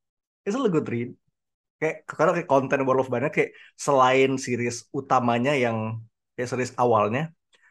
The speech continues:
yang I think sampai tiga puluhan issue at the time, which is probably unheard of in these days. Kayak, <laughs> yeah, it's kayak salah satu horor-hororannya Marvel pada saat itu sih.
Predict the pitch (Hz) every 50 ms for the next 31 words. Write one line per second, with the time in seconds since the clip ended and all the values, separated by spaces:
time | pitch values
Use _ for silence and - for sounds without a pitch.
0 | _ _ _ _ _ - 151 151 156 156 151 - 262 254 - - 175 156 - -
1 | 151 139 - - 147 147 139 - - 143 139 139 143 139 139 120 110 - 107 107
2 | 117 - - - 202 - 123 104 - 117 107 110 120 156 165 - _ _ _ _
3 | _ _ _ _ _ _ _ _ - 165 160 208 226 - - 226 233 - - 170
4 | 160 151 113 - 147 151 113 110 143 - - _ _ _ _ _ _ _ _ _
5 | _ _ _ _ - 147 143 135 131 131 117 - 110 107 113 113 - - 123 -
6 | - - - _ _ _ _ _ _ _ _ _ _ _ _ _ _ _ _ _
7 | _ _ _ _ _ _ _ _ _ - 320 294 151 156 165 165 - - - -
8 | - _ _ _ _ _ _ _ _ _ _ - - - 156 156 - 143 139 147
9 | 143 - - 139 - 139 139 143 135 - 147 139 139 135 135 135 135 139 139 131
10 | 127 135 - 139 123 131 127 131 - 123 117 135 135 143 127 110 -